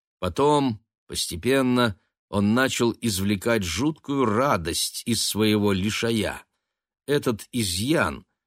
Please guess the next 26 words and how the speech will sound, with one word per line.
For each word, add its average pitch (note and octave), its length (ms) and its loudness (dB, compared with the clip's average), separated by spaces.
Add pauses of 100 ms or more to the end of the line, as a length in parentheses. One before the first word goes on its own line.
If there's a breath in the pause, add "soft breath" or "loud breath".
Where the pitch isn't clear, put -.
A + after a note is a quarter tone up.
(140)
который A2+ 360 2
не G#2 140 4
удавалось A#2 600 2
ни B2+ 100 -2
содрать, G#2+ 580 0
ни G2+ 120 0
выжечь, G#2 580 -2 (360)
он D3+ 180 0
связал D3 540 0
с - 140 -2
трагической C#3+ 840 0
наклонностью C#3+ 960 0
в G#2+ 80 -4
своей C3 480 0
крови, A#2 680 -2 (320)
которое A#2 360 2
иногда A#2 420 2
ввергало A2+ 580 2
его A2+ 280 4
в F#2 120 -2
меланхолию A2+ 800 2
и A2 160 -2
безумие. A2 680 -4 (640)
Но G2 220 0
он G2 120 2
убедился, F2 720 -2